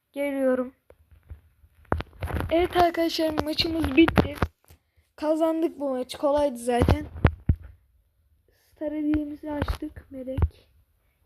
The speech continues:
Diğerini açalım. Tamam mücevher çıktı arkadaşlar. Güzel oldu mücevher çıkması. Çünkü benim bir hedefim var arkadaşlar. Yani hedef dediğim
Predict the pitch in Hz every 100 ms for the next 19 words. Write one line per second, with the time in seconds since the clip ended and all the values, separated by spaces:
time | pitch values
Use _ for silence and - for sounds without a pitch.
0 | _ 285 294 285 294 277 254 - 240 240
1 | - _ - _ - - - - - -
2 | - - 320 302 269 277 302 277 311 294
3 | 320 320 - - 254 254 254 240 - 294
4 | 311 _ _ _ _ _ - 339 349 349
5 | 302 269 247 311 - 294 269 277 277 269
6 | 269 - - 285 - 330 - - - -
7 | _ _ _ - - - - 359 320 311
8 | 330 339 339 330 339 330 311 339 311 277
9 | 262 254 262 269 262 359 370 359 285 262
10 | 262 269 277 294 - 302 302